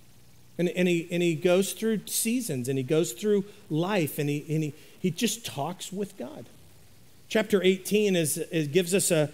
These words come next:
a, a, a really well-balanced look at that. Some excerpts,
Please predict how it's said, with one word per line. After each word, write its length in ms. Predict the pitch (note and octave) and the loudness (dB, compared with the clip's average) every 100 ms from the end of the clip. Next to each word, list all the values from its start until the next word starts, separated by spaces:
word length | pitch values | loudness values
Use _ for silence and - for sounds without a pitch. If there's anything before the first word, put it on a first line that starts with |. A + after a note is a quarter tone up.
| - - - | -8 -14 -6
a, 160 | C3+ C3 - | -4 -4 -8
a, 140 | C3 B2 A#2+ - C3 B2 - - | -8 -8 -14 -14 -14 -14 -14 -10
a 40 | |
really 400 | B2 C#3 B3 C4 | -2 2 4 4
well-balanced 1700 | E3 C3+ E3 F#3+ F#3 E3 - - C3+ B2 D3+ F3 A#3 F#3+ C3 - - C#3+ | 2 2 4 4 4 2 -6 -10 -4 0 2 4 4 4 0 -8 -10 -6
look 480 | C3 B2 B2 - - | -2 -2 -2 -8 -12
at 320 | C3 B2 - A2+ | -10 -10 -10 -10
that. 540 | A2 A#2 E3 - - - - - - - - - - - - - - | -8 -8 -10 -12 -20 -20 -20 -20 -20 -20 -20 -20 -20 -20 -20 -20 -6
Some 280 | - F3 D#3 | -2 0 0
excerpts, 580 | G3+ - G3 D#3 - | 0 2 0 0 -6